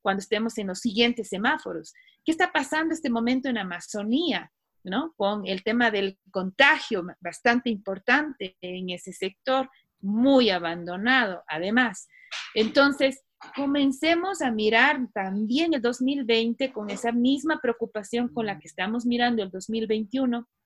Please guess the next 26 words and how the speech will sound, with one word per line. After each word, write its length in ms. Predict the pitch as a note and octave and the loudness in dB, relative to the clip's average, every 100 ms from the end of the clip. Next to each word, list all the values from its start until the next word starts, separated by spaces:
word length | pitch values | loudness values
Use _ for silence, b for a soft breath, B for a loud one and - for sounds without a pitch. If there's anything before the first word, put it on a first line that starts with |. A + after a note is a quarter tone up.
| _ _ | _ _
y 160 | G#3 G3 | -16 -4
quizá 360 | C4+ C4+ D4+ D4 F#4 - B B - | -2 0 2 2 2 -6 B B 2
de 180 | A#3+ C4+ | 4 4
esa 220 | C4+ F4 | 4 0
manera 460 | C4+ G#3+ G3 G3 B B B - | 0 0 0 0 B B B 2
podamos 400 | B3+ D4 E4 D#4+ | 4 4 2 -2
corregir 680 | C4 B3 A#3 - D#4 G4 - | -2 -2 -4 0 2 2 0
hasta 300 | - G#3 - | -10 -10 -6
cierto 500 | G#3 C4+ C#4+ D#4 B3 - | -4 2 2 2 -4 -2
punto 480 | A3 A3 G3+ C#4+ - | -4 -4 -2 -4 -4
desde 400 | G#3 G3+ G3+ G3+ | 0 0 2 -2
los 180 | F#3+ - | -2 2
medios 320 | A#3 B3+ C4+ | 2 2 0
de 120 | C4 | -2
comunicación 840 | B3 A#3 A#3+ A#3+ A#3+ - B3+ A#3+ - B B - | -2 0 0 0 -2 -2 0 0 -4 B B 0
esta 480 | C#4+ C4+ - D4+ - | 2 2 0 0 0
agenda 760 | G#3 - - C#4+ D#4 D#4 E4+ | -2 -2 2 2 2 2 2
manipulada, 1080 | D#4+ B3 A3 - A3 A3 B3+ C4+ D4 D#4 - - | 2 0 0 -2 2 6 6 6 4 0 -8 -14
porque 320 | E3 - E3+ | -12 -8 -8
al 120 | E3 D#3+ | -8 -6
final 280 | G3 G#3 G#3+ | 0 2 2
del 120 | A#3+ | 2
día 180 | B3 B3+ | 2 0
la 120 | A3+ | 0
comunicación 560 | G#3+ G#3+ G#3+ F#3+ A#3+ | -2 -4 -6 -4 -2
gubernamental 640 | A#3+ G#3+ G3+ G3 G#3 B3 A#3+ | 0 -2 -2 -4 0 0 0